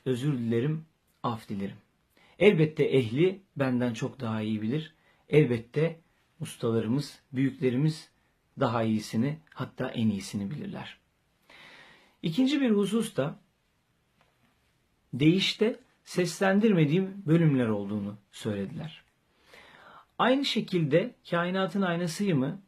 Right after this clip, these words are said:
YouTube'da ve diğer video kanallarında seslendiren deyiş ustalarının da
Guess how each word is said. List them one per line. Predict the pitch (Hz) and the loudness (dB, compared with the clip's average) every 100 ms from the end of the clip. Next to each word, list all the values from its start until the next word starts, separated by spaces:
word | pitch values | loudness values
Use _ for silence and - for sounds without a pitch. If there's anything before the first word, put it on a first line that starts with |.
| _ _ _ - | _ _ _ -2
YouTube'da | 214 220 160 127 127 | 0 0 -2 0 0
ve | 127 123 | 2 2
diğer | 139 180 143 | 4 4 2
video | 127 123 120 110 - - | 0 -2 -2 -2 -10 -8
kanallarında | 123 110 107 107 110 107 127 196 - _ _ _ _ _ _ | -4 -2 -2 -4 -4 -2 -2 -4 -8 _ _ _ _ _ _
seslendiren | - 175 160 185 185 196 202 185 | -4 -4 -2 -2 2 4 4 4
deyiş | 196 220 | 2 2
ustalarının | 220 - 160 147 151 190 175 | -2 0 2 4 4 4 4
da | 117 104 | 4 0